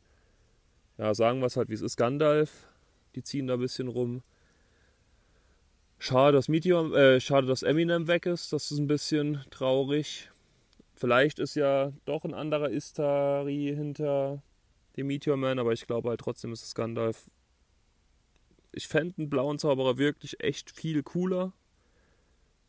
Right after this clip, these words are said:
Und wird auch mit dem Wind her passen, ne? Deswegen, da bin ich auch mal gespannt, was da passiert. Diese letzte Szene dann auch, wo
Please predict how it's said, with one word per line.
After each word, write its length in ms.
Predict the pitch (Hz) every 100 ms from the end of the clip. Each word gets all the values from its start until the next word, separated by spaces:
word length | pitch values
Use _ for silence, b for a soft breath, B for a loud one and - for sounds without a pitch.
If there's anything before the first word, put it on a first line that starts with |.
| _ _ _ _ _ _ _ _
Und 640 | 123 127 120 120 117 120 120 _ _ _ _
wird 160 | 139
auch 100 | 151
mit 120 | 147 123
dem 60 |
Wind 220 | 135 170
her 120 | 190 160
passen, 460 | - 175 - 180
ne? 200 | 151 139 - _ _ - - _ -
Deswegen, 560 | 120 123 127 135 139 - b b b b b b _
da 120 | -
bin 140 | 120 135
ich 100 | 135
auch 80 | 139
mal 140 | 151
gespannt, 300 | 143 - 139
was 80 | 135
da 100 | 139
passiert. 500 | 135 131 135 131 127 b b b b b -
Diese 160 | 117
letzte 340 | 120 131 - 131
Szene 380 | - 143 139 143
dann 160 | 135
auch, 240 | 92 123 120
wo 380 | 120 120 120